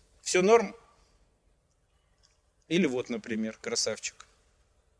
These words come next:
Лидеры ориентированы на действия, а психопаты, им постоянно требуется возбуждение.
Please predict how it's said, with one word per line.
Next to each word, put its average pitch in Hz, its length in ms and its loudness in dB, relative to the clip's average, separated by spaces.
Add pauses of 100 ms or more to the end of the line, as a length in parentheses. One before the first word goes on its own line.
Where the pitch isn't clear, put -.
(3250)
Лидеры 151 540 2
ориентированы 135 760 -4
на 139 160 -4
действия, 151 520 -6 (1080)
а 127 140 0
психопаты, 139 840 -4 (580)
им 123 120 -6
постоянно 135 460 -2
требуется 120 500 -8
возбуждение. 107 640 -8